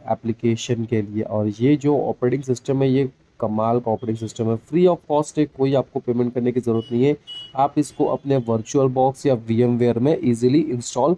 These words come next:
कर सकते हो। ओके, तो installation video जो है वो मैंने आपको already बताया था कि आप कैसे पैरेट ऑपरेटिंग system को install कर सकते हो, as same as इसको भी आपको install करना है।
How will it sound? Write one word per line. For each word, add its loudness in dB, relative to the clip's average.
कर 2
सकते -2
हो। -2
ओके, 0
तो 4
installation 2
video 6
जो 2
है 4
वो 2
मैंने 4
आपको 2
already 2
बताया 2
था 0
कि 0
आप -2
कैसे 0
पैरेट 2
ऑपरेटिंग 0
system -2
को 0
install 0
कर -2
सकते -6
हो, 2
as 2
same 4
as 0
इसको 2
भी 4
आपको 2
install 0
करना 0
है। 2